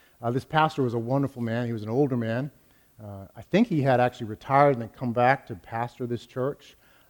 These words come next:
Uh, godly, full of wisdom, uh, faithful to the Word. And as a, a, as a believer, and especially as a new believer, I just, like, was soaking it in.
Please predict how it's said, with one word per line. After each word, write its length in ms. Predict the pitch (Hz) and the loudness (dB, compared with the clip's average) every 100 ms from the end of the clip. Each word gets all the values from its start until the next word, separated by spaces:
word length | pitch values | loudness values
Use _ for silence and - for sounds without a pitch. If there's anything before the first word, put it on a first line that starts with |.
| 117 | -20
Uh, 80 | 104 110 | -18 -10
godly, 680 | 123 147 160 170 170 170 - _ | 2 4 4 4 2 0 -6 _
full 220 | 170 170 | -4 -2
of 200 | 117 95 | -2 -2
wisdom, 600 | 135 147 - 160 160 151 - | -2 -2 -4 -4 -4 -6 -14
uh, 100 | 101 | -18
faithful 460 | - - 160 170 165 | -18 -2 0 0 -2
to 100 | - | -6
the 80 | 127 | -2
Word. 360 | 120 135 139 - - - | 2 2 2 -2 -12 -2
And 120 | 143 | 2
as 160 | 156 143 | 4 2
a, 100 | - | 0
a, 260 | 147 139 143 | -2 -2 -2
as 100 | 139 | -2
a 60 | |
believer, 380 | 123 151 196 143 | 2 6 6 6
and 120 | 139 | 4
especially 320 | 123 185 180 151 | 4 4 4 2
as 80 | |
a 40 | 120 | 0
new 200 | 135 180 | 0 2
believer, 300 | 139 135 135 | 4 4 4
I 80 | 143 | 2
just, 220 | 156 139 | 0 -2
like, 200 | 120 - | -8 -8
was 140 | - | -14
soaking 580 | - - 151 156 - 123 | -14 -8 -4 -4 -4 -4
it 120 | 120 | 0
in. 280 | 131 120 | 2 0